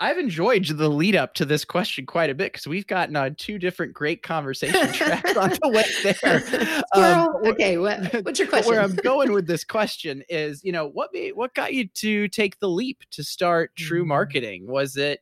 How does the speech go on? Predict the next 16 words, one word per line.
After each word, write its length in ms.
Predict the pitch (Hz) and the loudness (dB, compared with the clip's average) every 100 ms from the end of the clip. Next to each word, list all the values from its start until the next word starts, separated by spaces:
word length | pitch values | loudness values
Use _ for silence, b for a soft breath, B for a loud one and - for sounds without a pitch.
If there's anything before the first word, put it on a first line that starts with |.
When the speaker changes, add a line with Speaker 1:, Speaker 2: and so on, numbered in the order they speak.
| - | -10
Speaker 1:
is 140 | 139 | -8
there 260 | 165 160 151 | -2 0 2
a 80 | 156 | 0
specific 580 | - 147 185 180 165 - | -2 0 2 2 -2 -2
instant 600 | 156 196 - 330 330 - | -6 -6 -6 -6 -8 -6
or 200 | 185 196 | -2 0
was 180 | 196 190 | 2 2
it 80 | 214 | 0
a 40 | |
build-up 460 | 180 180 233 - - | 2 2 2 -2 -4
process? 640 | 120 73 - - - - - | -8 -6 -8 -12 -12 -14 -10
What's 180 | 196 - | -8 -4
the 80 | 208 | -4
Speaker 2:
R- 40 | |
Speaker 1:
story 280 | 196 143 107 | 0 0 0
there? 240 | 76 - | -2 -4